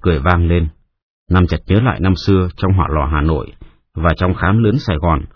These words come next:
Nam cũng sai trả thù hai phụ cớm như thế. Tiếng cười của Nam chưa dứt, những giọng cười giòn giã khác thi nhau gian lên.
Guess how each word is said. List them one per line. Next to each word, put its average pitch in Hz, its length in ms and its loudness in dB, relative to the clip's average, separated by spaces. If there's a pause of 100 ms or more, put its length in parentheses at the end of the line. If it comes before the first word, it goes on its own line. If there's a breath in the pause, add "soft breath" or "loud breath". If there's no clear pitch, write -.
(380 soft breath)
Nam 107 200 4
cũng 107 180 0
sai 98 380 0
trả 76 260 -2
thù 80 280 0 (100)
hai 90 200 2
phụ - 200 -4
cớm 82 200 2
như 107 140 6
thế. 87 260 0 (680)
Tiếng 98 180 2
cười 92 200 4
của 76 120 -6
Nam 90 240 4
chưa 85 140 -2
dứt, 90 180 0 (460 soft breath)
những 117 160 4
giọng 110 280 0
cười 78 300 0
giòn 82 240 0
giã 76 280 -4
khác 123 200 -4 (140)
thi 101 160 2
nhau 90 240 2
gian 85 200 0
lên. 85 240 2